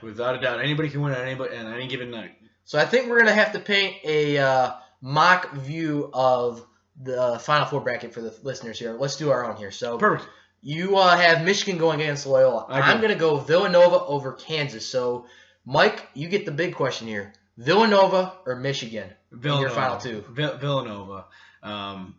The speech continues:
Speaker 1: there's just something about that team. Uh, I don't know. I don't know what it is. Obviously, Jay Wright's a very, very good coach. Uh, they're guard heavy. They play fast.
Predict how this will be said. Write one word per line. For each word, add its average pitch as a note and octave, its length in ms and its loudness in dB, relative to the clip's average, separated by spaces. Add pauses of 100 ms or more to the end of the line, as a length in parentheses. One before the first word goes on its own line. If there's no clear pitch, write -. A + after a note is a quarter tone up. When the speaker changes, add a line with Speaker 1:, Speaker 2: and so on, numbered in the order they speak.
(120)
Speaker 1:
there's C#3+ 340 -4
just C#3+ 160 -6
something C3+ 280 -6
about A#2 260 -6
that A2 220 -6
team. A2+ 400 -12 (320)
Uh, A2 500 -8 (260)
I A2+ 160 -2
don't A#2+ 120 -8
know. A2 280 -14 (100)
I A#2+ 100 -10
don't B2 120 -12
know A#2+ 100 -8
what C3+ 160 0
it B2 100 -6
is. B2 140 -6
Obviously, A#2 220 -8
Jay B2 200 -6
Wright's B2+ 220 -4
a A#2+ 60 -10
very, B2 300 -4
very A#2+ 240 -4
good B2 200 -8
coach. A#2 400 -10 (240)
Uh, A2+ 180 -6
they're A#2+ 180 0
guard C3+ 340 4
heavy. C#3 300 -2
They A#2 120 -6
play C#3 240 -2
fast. C3+ 480 -2